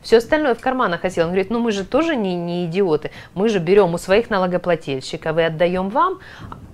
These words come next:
А, а, а, извините, пожалуйста, а какой смысл? Наши что, хуже, чем ваши? Так мы тогда о себе будем думать. То есть почему мы сами этого не делаем, а требуем от Европы?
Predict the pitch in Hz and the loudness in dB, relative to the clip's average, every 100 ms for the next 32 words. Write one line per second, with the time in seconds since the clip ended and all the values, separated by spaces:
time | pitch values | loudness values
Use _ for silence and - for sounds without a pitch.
0 | - - - 143 180 - - - 196 196 | -8 -4 6 8 8 6 -2 4 6 6
1 | 196 202 226 185 170 185 165 160 160 147 | 4 2 0 -2 -4 2 2 0 -4 2
2 | 180 170 175 - - - 208 208 254 247 | 6 8 6 2 -12 -2 -2 2 0 0
3 | - 247 226 - 151 147 - - - _ | -4 -2 -2 -4 -10 -12 -16 -20 -20 _
4 | - 196 202 226 - 190 190 226 214 220 | 0 2 2 -2 0 0 2 0 0 -2
5 | 240 226 320 - 185 170 190 214 208 240 | -2 0 0 0 -4 -4 -2 -2 2 2
6 | 254 269 311 240 190 175 156 147 135 - | 0 -6 -4 -4 -4 -6 -8 -8 -12 -18
7 | - - 196 - 254 311 320 277 233 254 | -20 -12 -8 -6 -2 0 2 2 2 -2
8 | 269 208 185 185 196 202 233 269 415 294 | 0 0 0 -2 -2 -2 -2 0 2 2
9 | 190 180 262 262 240 220 233 208 165 147 | 0 0 0 0 -2 -2 -4 -2 -2 -4